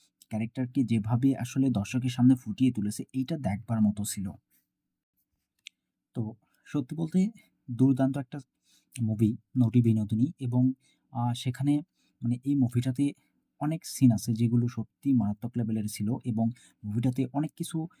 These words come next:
মানে দেখবার মতো আছে, অনেক কিছু শুনবার মতো আছে যেগুলো সত্যি খুব সুন্দর ছিল। তো এই মুভিটাতে যে গানগুলো ব্যবহার করা হয়েছিল প্রত্যেকটা গান কিন্তু খুব সুন্দর ছিল। আমি, আহ, গানের রিয়াকশন করছি,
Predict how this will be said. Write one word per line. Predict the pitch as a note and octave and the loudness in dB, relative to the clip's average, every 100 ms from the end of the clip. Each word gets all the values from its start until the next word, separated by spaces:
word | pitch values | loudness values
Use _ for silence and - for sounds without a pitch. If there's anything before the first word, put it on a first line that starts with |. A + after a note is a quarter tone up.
| _ _ - - _ _ | _ _ -20 -20 _ _
মানে | C#3+ D3+ | -4 -4
দেখবার | B2+ A#2 A2+ A#2 A#2 | 0 0 2 4 4
মতো | G2+ F#2+ | 4 0
আছে, | G2 - | -4 0
অনেক | A#2 A#2+ | 2 2
কিছু | B2 B2+ | 0 -8
শুনবার | - C3+ C#3+ C#3 | 0 2 4 4
মতো | G#2 F#2 F#2+ | 2 0 -4
আছে | G#2+ A#2+ | -4 -2
যেগুলো | A#2+ A#2+ | 0 0
সত্যি | A#2+ A#2+ A#2+ _ D#3 D#3+ - _ _ _ | 0 -4 -12 _ -8 -8 -10 _ _ _
খুব | - D3+ | -6 -6
সুন্দর | - A#2+ A2 G#2 | 0 4 4 4
ছিল। | - F#2 F2+ _ _ _ - | -4 -8 -8 _ _ _ -12
তো | A2+ - | -12 -2
এই | C3+ | 0
মুভিটাতে | C#3 B2 B2+ C#3+ D3 B2 B2 - | 2 2 0 -2 -4 -4 -6 -4
যে | A#2 A#2 | 0 0
গানগুলো | A2 G#2+ A2 B2+ C#3 | 4 4 6 6 6
ব্যবহার | B2+ A2 G#2 | 4 2 0
করা | G#2 G2 | -2 -4
হয়েছিল | G2 - B2+ _ | -4 -8 -12 _
প্রত্যেকটা | - B2+ - - C#3 B2+ | -10 -10 -12 -12 -8 0
গান | A2+ | 0
কিন্তু | A2+ A#2+ | 2 2
খুব | B2 A2 | 0 -6
সুন্দর | - G2+ G#2+ | -2 2 2
ছিল। | G#2 B2+ | 0 -4
আমি, | B2+ A2 A2 - _ _ - | 0 2 2 -2 _ _ -8
আহ, | A2 G#2+ | -4 0
গানের | G#2 G#2 | 2 2
রিয়াকশন | G#2 G2+ - A#2+ | 2 -2 0 0
করছি, | G#2+ G#2 - C3 | 0 -4 -4 -6